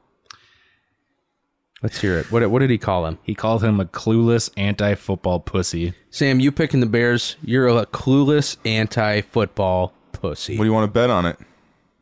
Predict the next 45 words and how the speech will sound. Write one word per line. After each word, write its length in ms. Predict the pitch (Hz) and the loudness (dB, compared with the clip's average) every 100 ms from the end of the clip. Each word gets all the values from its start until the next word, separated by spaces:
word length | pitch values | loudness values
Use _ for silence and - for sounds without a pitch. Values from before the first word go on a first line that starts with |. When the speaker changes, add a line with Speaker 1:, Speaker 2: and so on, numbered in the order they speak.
| _ | _
Speaker 1:
Packers, 420 | - 107 113 120 - | -4 -4 0 -2 0
Bears? 460 | 104 131 151 - - _ _ _ _ _ _ - - - | 0 0 -2 -6 -14 _ _ _ _ _ _ -20 -14 -10
What's 140 | - | -4
a 40 | |
good 160 | 143 127 | -2 0
bet, 200 | 131 143 | 0 0
Tim? 260 | 110 104 - _ _ | -2 -2 -4 _ _
Yeah, 100 | 131 151 | -4 0
we're 160 | 151 | 0
gonna 120 | 165 160 | 2 2
get 120 | 139 | 2
our 100 | 110 | 0
first 460 | - 131 135 - | 0 2 2 0
actual 420 | 120 117 - 123 107 | -2 -2 0 0 2
money 260 | 104 101 | 0 0
bet 240 | 95 95 - | 0 -2 0
here 180 | 110 | 0
on 100 | 95 | 0
the 40 | 90 | -2
Bowski 220 | 92 87 | 0 2
Speaker 3:
No, 200 | 160 151 | 2 2
Speaker 1:
Bros. 380 | 92 156 160 - | 2 0 -2 -2
Speaker 3:
well, 120 | 147 156 | -2 0
not 100 | 117 | 2
money. 340 | 98 101 127 - - | 2 2 -2 -8 -14
Just 220 | 131 120 123 | -6 -4 0
what 80 | |
do 60 | 123 | 2
you 60 | 123 | 2
wanna 140 | 117 | 0
bet 220 | 110 123 | 2 2
on 160 | 110 92 | 2 0
it? 100 | - _ _ _ _ _ | -2 _ _ _ _ _
Speaker 1:
Oh. 340 | 185 180 85 - _ | 0 2 0 -4 _
Speaker 3:
We'll 180 | 104 98 - | -10 -10 -2
do 200 | 117 107 101 | 2 2 2
Speaker 1:
Well, 80 | 123 | 2
Speaker 3:
something. 440 | 110 110 90 90 - | 2 0 -2 -2 -2
Speaker 1:
well, 140 | 117 | 0
what's 220 | 120 - | 0 -2
a 40 | 127 | -2
good 220 | 135 135 | -2 0
bet? 300 | 160 147 - - - 110 | 0 0 -4 -18 -10 -2
Speaker 3:
I 180 | 110 | -2
bet 340 | 110 117 113 | 0 2 2